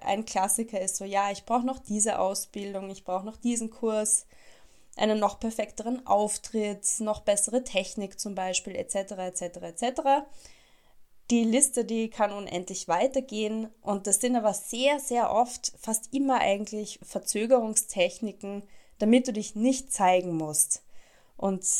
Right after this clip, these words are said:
ja, damit können wir uns selbst so ein bisschen austricksen und das als Ausrede verwenden, <laughs> die vielen Ausreden, die uns da einfallen.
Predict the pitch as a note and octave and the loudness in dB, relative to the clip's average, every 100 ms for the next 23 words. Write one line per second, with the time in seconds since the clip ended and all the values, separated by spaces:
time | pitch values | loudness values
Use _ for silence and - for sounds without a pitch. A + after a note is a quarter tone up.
0 | - - - F3 D#3 - - - - - | -2 -10 -2 -2 -2 -14 -20 -20 -20 -20
1 | - - - G3+ G#3 - A#3 A#3 A3+ G#3+ | -20 -12 2 2 2 2 2 4 0 0
2 | G#3+ G#3+ C4 B3 A3+ - G3+ - F3 C#4+ | 4 4 4 -2 -2 -4 -6 4 6 6
3 | - - A#3+ A#3+ - - A3+ A3 G#3+ F#3 | 4 2 -4 0 0 2 0 -2 -2 -2
4 | F#3+ F#3+ - - - - - _ - F#3+ | -6 -2 -2 -2 -18 -20 -20 _ -4 2
5 | F#3 F#3 - F3+ B3+ - A3 G#3+ G#3 G#3 | 4 4 4 4 4 2 -2 0 4 4
6 | G#3 - - - - G#3+ G3 F#3 A#3+ A#3+ | 2 -6 -20 -18 -2 0 4 4 4 -2
7 | G#3 G#3+ - - - A3+ - - A3 - | -6 -6 -4 -4 -4 -6 -4 -4 -4 0
8 | B3 C4 G3 F#3+ B3 - G3+ G3 F#3+ F#3+ | 0 0 2 2 2 -2 -8 -6 -8 -6
9 | E3+ F3 G#3+ G#3+ F#3+ G3+ | -4 -4 -6 -4 -4 -6